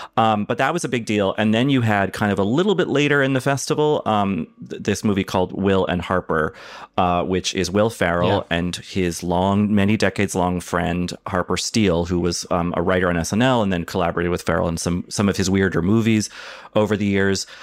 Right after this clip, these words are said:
Speaker 1: Um, and then a few years ago, Harper came out as a trans woman, and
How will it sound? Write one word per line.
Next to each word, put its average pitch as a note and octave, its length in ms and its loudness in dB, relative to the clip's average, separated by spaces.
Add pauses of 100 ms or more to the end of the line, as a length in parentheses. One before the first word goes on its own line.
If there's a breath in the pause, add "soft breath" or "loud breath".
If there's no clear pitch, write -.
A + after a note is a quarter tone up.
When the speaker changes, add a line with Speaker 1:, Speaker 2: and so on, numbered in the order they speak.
(260 loud breath)
Speaker 1:
Um, G#2 760 0
and A2 180 2
then A2 180 2
a G#2 100 0
few - 260 0
years D3 260 4
ago, G#2+ 280 2
Harper G2+ 280 -2
came F#2+ 240 -2
out F#2 140 0
as F2+ 80 -2
a F#2+ 80 -2
trans F2+ 320 -2
woman, B2+ 380 2 (100)
and F2+ 380 -2